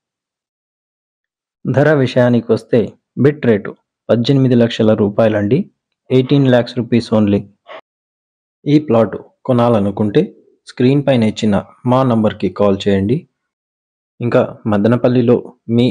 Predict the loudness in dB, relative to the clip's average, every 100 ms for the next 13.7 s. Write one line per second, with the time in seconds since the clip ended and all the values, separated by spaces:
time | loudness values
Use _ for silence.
0 | 0 2 0 0 _ _ -2 0 0 -4
1 | -14 -16 _ _ -2 0 2 0 -2 -6
2 | _ _ _ -8 -2 0 0 0 0 -2
3 | -6 _ -4 0 2 2 0 -4 _ _
4 | _ -2 0 0 0 -4 -6 _ _ _
5 | _ -2 0 2 0 0 -2 -2 0 -2
6 | -2 -4 -2 -4 -6 _ _ _ _ _
7 | _ _ _ -4 0 0 2 2 2 -4
8 | -2 -2 -2 -2 -2 -2 -2 0 -2 -2
9 | -6 -6 -4 -2 -2 -2 -2 0 0 -2
10 | -6 _ _ _ _ _ _ -18 -6 0
11 | 2 2 2 2 2 0 -2 -2 0 0
12 | 0 0 0 0 0 -2 -4 -6 -8 _
13 | _ -2 0 0 -2 -2